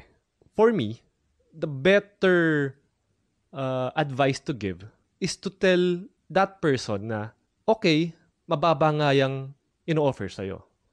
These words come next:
And if you think you could command more than that, syempre, may kapalit yun. And yung kapalit na yun, usually, is oras. One, oras. And two,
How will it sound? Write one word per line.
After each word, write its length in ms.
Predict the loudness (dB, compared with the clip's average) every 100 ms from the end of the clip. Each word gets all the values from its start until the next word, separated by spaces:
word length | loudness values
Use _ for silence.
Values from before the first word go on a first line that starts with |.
| _ -2
And 220 | 2 2
if 160 | -2
you 160 | -4 -4
think 400 | -2 -4 -4 -8 _ _ _
you 160 | -6 -2
could 240 | 0 -2 -4
command 560 | -2 0 0 0 -4 -10 _ _ _ _ _ _ -2
more 160 | 0
than 240 | 2 0 0
that, 240 | -4 -6 _ _ _ _ _ _ _ _ _ _ _ _ _
syempre, 560 | -4 -4 -2 -4 -4 -8 _ _ _ _ _ _ _ _ _ _ _ _
may 80 | -2
kapalit 320 | 0 0 -2 -4
yun. 160 | -8 -8 _ _ _ _ _ _ _ _
And 160 | -8 -4
yung 160 | -2
kapalit 320 | 0 0 0 0
na 80 |
yun, 320 | 0 0 -4 -14 _
usually, 600 | -6 -2 -2 -2 -8 -2
is 320 | -2 -2 -10 _ _ _ _ _ _ _ _ _ 2
oras. 480 | 2 0 -4 -14 -20 _ _ _ _ _ _ _ _
One, 240 | -6 -6 -4
oras. 520 | -2 0 -2 -4 -14 _ _ _ _ _
And 160 | -8 -2
two, 240 | 0 0